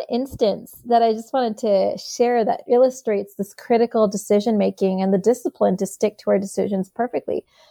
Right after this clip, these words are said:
because I was the commander on that mission. And then, um,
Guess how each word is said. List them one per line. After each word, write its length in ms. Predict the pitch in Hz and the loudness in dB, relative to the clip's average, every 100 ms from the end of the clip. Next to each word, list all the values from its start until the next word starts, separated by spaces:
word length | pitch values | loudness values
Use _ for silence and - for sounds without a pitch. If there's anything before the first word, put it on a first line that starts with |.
| - | -4
because 220 | 247 247 - | -2 -2 0
I 100 | 294 | 0
was 180 | 311 302 | 0 -4
the 80 | |
commander 580 | 262 240 214 233 262 208 | -8 -6 -4 -2 -2 -2
on 140 | 190 190 | -2 -6
that 180 | - | -8
mission. 500 | 220 208 - 185 214 208 _ _ - | -8 -8 -8 -8 -10 -14 _ _ -4
And 160 | 226 | 0
then, 480 | 226 226 220 220 214 | 2 2 2 0 -2
um, 480 | 226 208 208 202 202 | -2 -2 -2 -4 -6